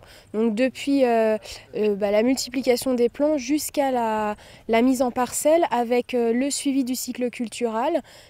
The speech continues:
les techniques de taille et les, les rendements qu'on peut, euh, qu'on peut avoir. Et en parallèle, donc, euh, l'A D P A P A M est sur tout ce qui est valorisation et analyse chimique.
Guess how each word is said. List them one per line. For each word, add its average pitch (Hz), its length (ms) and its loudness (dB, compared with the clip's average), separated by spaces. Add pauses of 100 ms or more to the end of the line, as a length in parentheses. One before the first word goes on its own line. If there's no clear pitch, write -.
les 269 220 2
techniques 277 420 -2
de 254 140 -4
taille 294 400 0
et 262 120 0
les, 254 220 4
les 233 120 4
rendements 240 400 -2
qu'on 226 180 -4
peut, 240 320 0
euh, 208 280 0 (120)
qu'on 220 180 -6
peut 233 160 -4
avoir. 220 520 -2 (580)
Et 269 240 4
en 247 100 2
parallèle, 247 640 2
donc, 254 320 -2
euh, 233 540 6 (240)
l'A 233 160 4
D 247 120 2
P 254 120 -2
A 220 60 -2
P 254 120 -4
A 285 120 2
M 311 120 2 (120)
est 247 120 0
sur 247 380 -4
tout 254 160 -8
ce - 100 -8
qui 254 220 -2
est 277 60 4
valorisation 254 960 2
et 254 180 0
analyse 240 460 -2
chimique. - 500 -8